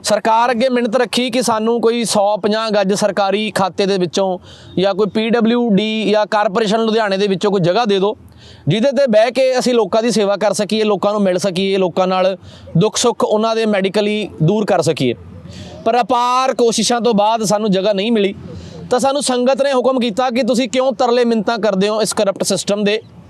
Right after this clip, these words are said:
ਕਿਉਂ ਜਗ੍ਹਾ ਜਗ੍ਹਾ ਤੁਸੀਂ ਦਰ ਦਰ ਧੱਕੇ ਖਾਂਦੇ ਹੋ, ਕਦੀ ਕੋਈ ਹਸਪੀਟਲ ਵਾਲਾ ਤੁਹਾਨੂੰ ਕੱਢ ਦਿੰਦਾ, ਕਦੀ ਕੋਈ ਕੱਢ ਦਿੰਦਾ, ਤੁਸੀਂ ਆਪਣੀ ਜਗ੍ਹਾ ਮੁੱਲ ਲਓ।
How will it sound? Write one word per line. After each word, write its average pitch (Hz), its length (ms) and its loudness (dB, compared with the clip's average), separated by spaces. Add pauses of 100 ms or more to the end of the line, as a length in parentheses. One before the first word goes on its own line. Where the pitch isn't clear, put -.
(400)
ਕਿਉਂ 277 240 2
ਜਗ੍ਹਾ 254 280 2
ਜਗ੍ਹਾ 254 240 0
ਤੁਸੀਂ 240 220 0
ਦਰ 208 220 2
ਦਰ 220 200 2
ਧੱਕੇ 208 380 -2
ਖਾਂਦੇ 196 300 0
ਹੋ, 214 60 -2
ਕਦੀ 202 200 0
ਕੋਈ 202 200 0
ਹਸਪੀਟਲ 208 360 0
ਵਾਲਾ 202 180 -2
ਤੁਹਾਨੂੰ 196 220 0
ਕੱਢ 196 180 0
ਦਿੰਦਾ, 208 260 0
ਕਦੀ 190 200 -2
ਕੋਈ 185 180 0
ਕੱਢ 202 200 0
ਦਿੰਦਾ, 214 280 0 (400)
ਤੁਸੀਂ 247 180 2
ਆਪਣੀ 262 280 0
ਜਗ੍ਹਾ 262 240 2
ਮੁੱਲ 220 260 0
ਲਓ। 139 220 0